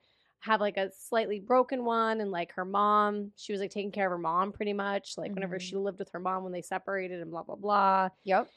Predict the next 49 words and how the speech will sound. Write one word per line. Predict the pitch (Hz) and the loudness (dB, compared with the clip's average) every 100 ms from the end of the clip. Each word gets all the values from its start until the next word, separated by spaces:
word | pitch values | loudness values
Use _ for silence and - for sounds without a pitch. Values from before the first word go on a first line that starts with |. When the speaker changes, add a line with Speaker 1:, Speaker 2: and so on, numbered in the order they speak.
| _ _ - | _ _ 0
Speaker 1:
So | 254 240 | 4 8
hers | 285 285 254 | 8 8 4
is | 247 | 4
all | 240 | 4
broken, | 214 208 208 220 220 240 226 | 4 2 6 6 6 4 4
and | 214 | 4
then | 202 | 2
David's | 185 202 196 190 190 | 4 4 2 -2 -6
is, | 185 | -4
like, | 175 - | -6 -8
super | - 220 190 190 | -6 -6 -4 -8
perfect. | 175 - 185 175 185 175 170 | -8 -6 -4 -4 -2 -4 -4
Like, | 180 175 | -6 -8
his | - | -8
parents | - 190 185 202 | -8 -6 -6 -8
are | |
still, | 185 - 202 | -10 -4 -2
like, | 185 180 - _ _ _ - - - | -2 -4 -12 _ _ _ -20 -6 0
in | 240 226 | 0 2
love, | 214 202 202 196 | 2 4 4 2
and | 196 196 - _ - | -2 -6 -12 _ -8
the | |
biggest | 202 233 220 226 | 0 2 2 2
argument | 214 208 202 | 2 0 -2
they | 202 | -2
have | 196 202 180 | 0 0 0
is | 190 | -2
whether | 208 202 | -2 -2
it's | 196 | -4
gonna | 208 | -6
be | 196 | -8
stovetop | 185 - - 202 190 - 196 185 - | -8 -8 -2 0 0 -4 -4 -4 -2
or, | 190 170 | -4 -6
what | - 214 | -6 -4
does | 196 | -2
he | |
say? | 170 | 0
Speaker 2:
Mashed. | 165 180 - - 208 | 0 0 -6 -12 0
Speaker 1:
Yeah, | 226 196 | 2 4
mashed. | 190 190 185 190 185 - _ - | 2 -2 -2 -4 -6 -14 _ -2
Speaker 2:
Uh, | 220 | 2
which | 277 - | 2 2
would | 220 | -4
go, | 233 294 131 | -2 -2 -4
what, | 175 208 190 | -4 -4 -2
what, | 208 196 180 | -4 -4 -4
what's | 196 - | -6 -4
your | 185 | -2
go-to? | 214 - 151 | -2 -2 -8